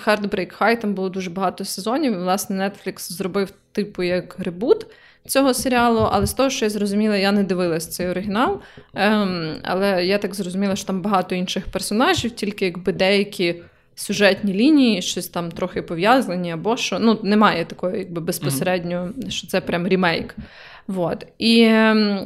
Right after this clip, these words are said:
Speaker 1: дуже класні персонажі, не знаю, мені дуже сподобалося, що там багато цієї різноманітної репрезентації, ем, квір, е, людей, е, асексуальних людей. Знову ж таки,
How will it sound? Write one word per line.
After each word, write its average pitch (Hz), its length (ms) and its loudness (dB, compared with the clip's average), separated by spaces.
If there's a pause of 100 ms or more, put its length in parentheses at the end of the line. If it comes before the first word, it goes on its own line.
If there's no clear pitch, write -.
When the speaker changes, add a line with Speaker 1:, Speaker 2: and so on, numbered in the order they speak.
Speaker 1:
дуже 277 300 2
класні 269 400 2
персонажі, 220 1080 0
не 196 180 -2
знаю, 196 240 0
мені 196 180 0
дуже 214 220 -2
сподобалося, 196 640 0
що - 120 -4
там 208 240 2 (300)
багато 208 440 2
цієї 202 320 0
різноманітної 202 680 0
репрезентації, 190 1120 0 (340)
ем, 190 460 2 (100)
квір, 269 460 6
е, 220 640 2
людей, 220 680 6
е, 185 520 0
асексуальних 214 1000 4
людей. 202 640 2
Знову 202 200 0
ж 202 100 -6
таки, 190 300 0